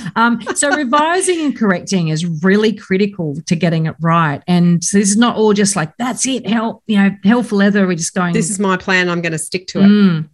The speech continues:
Speaker 2: No,
Speaker 1: yeah.
Speaker 2: this is where you step back and, and say to yourself, "Is this the right plan?" Or do I need to adjust and revise?
Speaker 1: Yep.
Speaker 2: Um, so it's a really important one and, and one that not many people do, or they kind of do it by accident. So important to have it as part of a structured process.
Speaker 1: Yeah.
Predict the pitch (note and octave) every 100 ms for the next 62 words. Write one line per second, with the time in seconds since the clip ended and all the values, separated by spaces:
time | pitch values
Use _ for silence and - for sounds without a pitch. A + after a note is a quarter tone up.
0 | _ - - F#3+ F#3+ F3+ E3 G3 G3 F#3+
1 | F3 E3 D#3 - D#3+ E3+ D#3+ D#3+ D#3 D3+
2 | D#3 D3+ - D#3+ D#3+ D3+ - C#3+ - -
3 | G#3+ G3+ F#3+ F3 - C#3+ C#3+ D3+ A3+ -
4 | - D3+ - F3+ C4+ D4 _ - _ -
5 | D#3+ D3+ E3 D#3 D3+ D3 D#3 D3 - G#2+
6 | B2+ - D3 C#3+ C3+ C#3 C3+ C#3+ D#3+ E3
7 | D#3 - - - - D#3 C#3+ C#3+ C#3+ -
8 | - D3+ - E3 D#3+ F#3+ G#3 G3+ F3 D3+
9 | - D#3+ - - D3+ C#3 C#3+ - D#3 D#3
10 | D#3+ F#3+ C#4 - F#3+ - E3+ E3 D#3+ E3
11 | D3+ D3+ E3+ D#3+ D#3 D#3+ D#3+ D#3+ D#3+ -
12 | - D#4 D#4+ - F3 D#3 D3+ D3+ D#3 F3
13 | - D3 - - - - D#3 D3+ D3+ D3+
14 | D3 F3 - D3 D3+ D3+ D3 D3 - D3+
15 | D3 D3 - - B2+ - - D3 - D3+
16 | D3+ - E3 E3 D3+ G2+